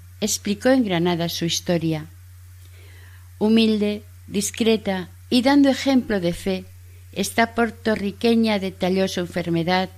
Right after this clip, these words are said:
su sufrimiento y su milagrosa curación.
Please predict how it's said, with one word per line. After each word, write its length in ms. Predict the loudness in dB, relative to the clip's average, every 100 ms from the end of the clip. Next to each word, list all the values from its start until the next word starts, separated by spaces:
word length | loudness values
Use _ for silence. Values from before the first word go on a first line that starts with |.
| -18
su 220 | -12 -10
sufrimiento 1000 | -6 -6 -8 -4 -2 2 2 2 -2 -6 -8 -20 -8
y 140 | 0 0
su 200 | 2 2
milagrosa 720 | 2 2 0 -2 -4 -4 -8
curación. 720 | -4 -4 -4 -2 0 0 -4